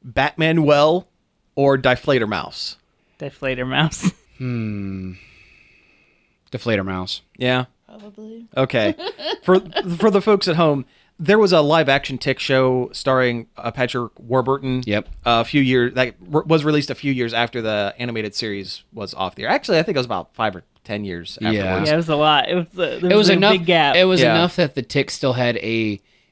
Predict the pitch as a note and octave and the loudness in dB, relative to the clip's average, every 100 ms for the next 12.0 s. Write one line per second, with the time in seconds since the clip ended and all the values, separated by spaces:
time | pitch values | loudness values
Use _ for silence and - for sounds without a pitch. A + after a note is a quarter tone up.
0 | _ B2+ A#2+ A2 G#2+ A2 A2+ G#2 G#2+ E2 | _ -2 0 0 0 0 0 0 -4 -6
1 | G#2 G#2+ A#2+ B2 B2+ A#2 A#2 G2 F2+ - | -6 -4 -4 -6 -10 -2 0 2 -2 -8
2 | - C3 A#2 A2 G2 - A2+ G#2 - F#2+ | -4 -2 -2 -4 -6 -2 -2 -2 -4 -6
3 | E2 D#2+ E2+ - A#2 G#2+ G2 - - C#3+ | -8 -10 -10 -6 -2 -2 -2 -6 -2 0
4 | C#3+ C3+ - D#3+ D#3 D3 C3 E3+ - - | 0 -2 -8 -2 0 2 2 0 0 2
5 | G#3 F3 D#3+ - C#3+ C#3+ C3 C3 A2 - | 2 4 0 -2 0 2 2 0 -4 -2
6 | D3 C#3 C3+ B2+ A#2+ A#2+ A#2 A#2 A2+ - | 0 0 0 -2 -2 0 0 0 -4 -6
7 | - _ - C3+ A#2+ A#2 - D#3 C3 A2+ | -12 _ -2 0 0 -2 0 0 2 0
8 | F2+ F#2+ - - _ A#2+ A2+ A2+ B2 A2+ | -4 -6 -12 -18 _ -8 -8 -6 -4 -4
9 | G#2 - A2+ G#2 G2 - G2+ - G2+ F#2 | -8 -8 -6 -8 -12 -12 -10 -12 -16 -18
10 | - G#2+ F#2 F#2+ - _ _ - G#2+ F2+ | -10 -6 -6 -8 -18 _ _ -2 -2 0
11 | C#3+ F#3+ E3+ E3 - D3+ G#3 F#3+ E3+ D#3 | 4 4 6 2 2 2 4 4 4 2